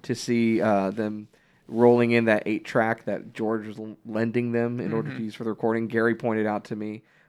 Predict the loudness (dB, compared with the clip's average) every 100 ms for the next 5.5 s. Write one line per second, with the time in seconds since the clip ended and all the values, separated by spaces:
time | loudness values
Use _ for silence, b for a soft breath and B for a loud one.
0 | -10 -4 -4 -4 -6 -6 -6 -6 -6 -4
1 | -4 -2 0 0 -4 -6 -8 -8 -8 -6
2 | -4 -4 -6 -6 -4 -4 -4 -10 b b
3 | b -4 -2 -2 -4 -6 -10 -8 -6 -4
4 | -6 -8 -6 -4 -4 -2 -2 -4 -8 -14
5 | -8 -4 -4 -6